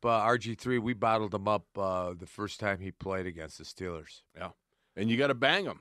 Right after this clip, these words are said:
Speaker 1: Yeah.
Speaker 2: You know, when he, when you come down the line,
Speaker 1: It's,
Speaker 2: he's running
Speaker 1: it's,
Speaker 2: that option.
Speaker 1: it's not
Speaker 2: It's gotta
Speaker 1: as
Speaker 2: be,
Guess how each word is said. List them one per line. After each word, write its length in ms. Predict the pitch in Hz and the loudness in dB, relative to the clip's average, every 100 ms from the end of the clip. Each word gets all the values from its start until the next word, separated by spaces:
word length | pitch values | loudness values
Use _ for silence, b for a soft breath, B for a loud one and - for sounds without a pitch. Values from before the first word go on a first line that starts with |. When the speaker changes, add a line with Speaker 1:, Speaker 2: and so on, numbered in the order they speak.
| _ 107 | _ -4
Speaker 1:
Yeah. 140 | 107 | 0
Speaker 2:
You 40 | |
know, 140 | 98 117 | 2 2
when 160 | 113 | 2
he, 180 | 113 123 b b b - | 2 0 b b b -8
when 100 | 113 | -4
you 80 | 117 | 0
come 180 | 147 139 | 0 2
down 200 | 147 139 | 2 2
the 60 | |
line, 180 | 123 131 | 4 4
Speaker 1:
It's, 140 | 131 | 4
Speaker 2:
he's 80 | 117 | 2
running 200 | 143 131 | 2 4
Speaker 1:
it's, 80 | 127 | 2
Speaker 2:
that 180 | 127 117 | 2 2
option. 360 | 123 131 160 127 | 2 0 -2 -2
Speaker 1:
it's 300 | 123 - 120 | -2 -6 -6
not 640 | 123 123 131 139 143 139 - | 0 2 4 2 0 -2 -2
Speaker 2:
It's 260 | 120 123 | 2 2
gotta 140 | 139 139 | 2 0
Speaker 1:
as 120 | |
Speaker 2:
be, 60 | 131 | -4